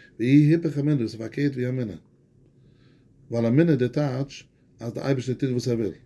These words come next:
אז ער איינקערט, אים מאמען, אויב ער זיין מאמע, שיש מחדש, האקל. דו איינער, וואס ער מחדש אלעס, מיט רצונו, מיט זיין ווילן. כל יום תומת, יעדן טאג שטענדיג. ווי מחיה, ער מאכט לעבן.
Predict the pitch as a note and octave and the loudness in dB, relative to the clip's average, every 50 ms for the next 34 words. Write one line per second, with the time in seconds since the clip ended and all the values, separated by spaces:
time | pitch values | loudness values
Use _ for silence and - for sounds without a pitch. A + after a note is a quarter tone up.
0 | _ _ _ _ _ - _ _ - _ - - - - - - D#3 D#3 D3+ B2+ | _ _ _ _ _ -20 _ _ -20 _ -20 -18 -14 -8 -2 -2 -2 0 0 -2
1 | - - - - - - _ - G#2+ G#2 G#2 G#2 A2 C3+ D#3+ F3+ E3 A2+ D#2+ - | -4 -4 -12 -20 -20 -20 _ -6 -6 -4 -4 -2 0 2 2 2 2 0 -2 -6
2 | - - _ _ - G#2+ G#2 G#2 G2 G2 G2 G2+ A#2+ C#3 D3 C3+ A2+ G2 - B2 | -14 -20 _ _ -10 -6 -6 -4 -4 -4 -4 -2 0 0 2 0 0 -4 -6 -8
3 | A#2+ - - A2+ G#2+ A#2 C#3 C#3+ C#3+ B2 - - - - - _ - - - - | -8 -8 -8 -10 -8 -6 -4 -2 -2 -2 -4 -6 -12 -18 -20 _ -20 -20 -20 -20
4 | - - - A2 A2+ - - - D#2 - - - - - - - A#2+ B2+ C3+ B2+ | -20 -18 -10 -8 -8 -8 -10 -16 -18 -18 -20 -20 -20 -20 -12 -8 -4 0 0 0
5 | - - G#2+ A2 - C#3 C#3 D3+ C#3 - A#2 F2+ F2+ F2+ - F#2 F#2+ G2 - - | -2 -2 -8 -6 -4 -2 -2 -2 -2 -2 -4 -8 -10 -12 -12 -10 -10 -10 -6 -4
6 | C#3+ D#3 D3+ C3+ A2 G2+ F#2+ F#2+ F#2 A2+ G#2+ A2 C3 C#3+ B2 A2 G#2+ - - - | -2 0 0 -2 -2 -4 -6 -6 -6 -6 -2 0 2 2 2 0 -6 -10 -20 -20
7 | - _ _ - - C#3+ D#3 E3+ E3+ D3+ C#3+ D#3 D#3 D#3 D3 - E3+ D3+ B2+ G#2+ | -20 _ _ -8 0 4 6 6 6 6 4 2 2 2 0 -2 -2 -2 -2 -4
8 | - - _ C3 C#3+ D3+ D3 D3 D3+ C#3+ B2 B2+ D3 D3 C3+ A2+ G2 - - - | -8 -10 _ -4 -4 -4 -4 -6 -10 -12 -8 -6 -6 -6 -4 -6 -8 -10 -12 -20
9 | - - - - - _ G#2+ G2+ G2 F#2+ - - C3 C#3+ D#3 E3 D#3+ D3+ A#2 G2 | -20 -20 -20 -20 -18 _ -10 -6 -6 -6 -6 -4 -2 0 0 2 2 0 0 0
10 | F#2+ G2+ - - - A2+ A#2+ B2+ - - B2+ D3 E3 D#3 A2+ G2+ | -4 -6 -10 -12 -10 -8 -8 -8 -8 -4 -2 0 0 0 -2 -4